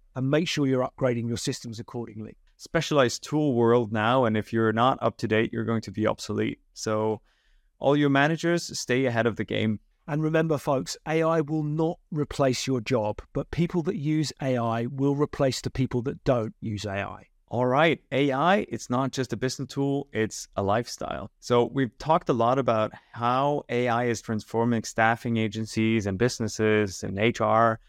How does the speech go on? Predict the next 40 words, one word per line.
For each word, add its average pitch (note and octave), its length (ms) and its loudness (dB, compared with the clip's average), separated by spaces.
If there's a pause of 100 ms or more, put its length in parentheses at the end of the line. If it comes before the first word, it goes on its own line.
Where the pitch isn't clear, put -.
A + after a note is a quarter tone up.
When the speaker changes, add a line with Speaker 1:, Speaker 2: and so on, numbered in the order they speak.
(680)
Speaker 2:
but B2+ 160 0
let's D3+ 220 2
mention C3+ 420 2
some A#2 220 2
interesting A#2+ 420 0
ways A2 480 0
it's A2 200 0
changing A#2 380 0
our G#2 120 2
personal D3+ 420 0
lives - 300 -2
too. A#2+ 280 -2 (140)
Speaker 1:
Absolutely. D#3 640 -2
You, C3 220 -6
you C#3 160 -8
don't D#3 260 0
have D#3+ 140 0
to - 80 -12
be C#3 120 0
a C3+ 60 0
manager C3+ 460 0
or A#2+ 180 0
a A#2+ 60 -4
techie, C#3 500 -4 (460)
uh, B2 260 -8
to - 160 -2
enjoy C#3+ 260 2
the C#3 100 -4
perks. D3 420 -2
And C3+ 120 -4
honestly, D3+ 380 -2
some C#3 220 -2
of B2+ 100 -2
these C3+ 260 -2 (120)
are A#2+ 380 -4 (140)
too D3 300 -4
fun A#2+ 420 -4
not B2+ 200 -8
to - 100 -12
share. G#2 320 -6